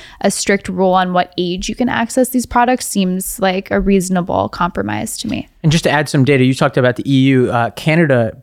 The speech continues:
Speaker 2: banned menthol cigarettes in twenty seventeen, and, and this is some data from that ban. Fifty-nine percent of menthol smokers picked up unflavored cigarettes, twenty percent wound up quitting, and another twenty percent bought them at native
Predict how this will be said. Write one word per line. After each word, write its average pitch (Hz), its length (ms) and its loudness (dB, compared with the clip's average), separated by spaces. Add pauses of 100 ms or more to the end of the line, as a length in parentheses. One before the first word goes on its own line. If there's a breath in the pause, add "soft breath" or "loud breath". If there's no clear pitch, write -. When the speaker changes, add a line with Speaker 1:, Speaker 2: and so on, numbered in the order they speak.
(100)
Speaker 2:
banned 123 260 2
menthol 120 280 -2
cigarettes 117 380 -2
in 117 80 -4
twenty 127 260 0
seventeen, 120 680 2
and, 117 240 -2
and 135 100 2
this 139 160 0
is 131 80 -6
some 117 200 2
data 117 200 2
from 117 140 -6
that 113 220 -2
ban. 113 200 -2
Fifty-nine 135 460 -2
percent 123 320 -2
of 113 60 -2
menthol 117 340 -2
smokers 113 420 -4
picked - 280 -6
up 113 180 -2
unflavored 127 520 0
cigarettes, 160 520 -4 (380 loud breath)
twenty 165 240 0
percent 139 580 -2 (720 soft breath)
wound 117 220 2
up - 120 -6
quitting, 165 520 0 (500)
and 123 100 2
another 131 240 4
twenty 143 280 0
percent 120 380 -2
bought 117 220 0
them 110 400 -2
at 117 220 -6
native 117 560 -2